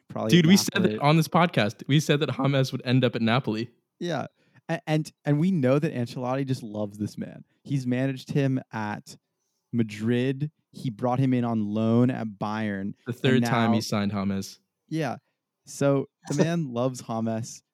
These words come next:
Speaker 1: He's essentially retooled his entire center midfield. It looks like they're probably gonna switch to a four two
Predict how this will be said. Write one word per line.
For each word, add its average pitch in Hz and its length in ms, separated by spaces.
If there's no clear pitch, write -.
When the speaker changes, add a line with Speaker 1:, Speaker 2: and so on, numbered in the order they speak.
Speaker 1:
He's 151 240
essentially 147 640
retooled 127 640
his 123 160
entire 117 1120
center 123 320
midfield. 113 680
It 110 140
looks 117 260
like 156 140
they're 127 140
probably 110 340
gonna 110 180
switch - 380
to 110 120
a 101 40
four 107 320
two 113 200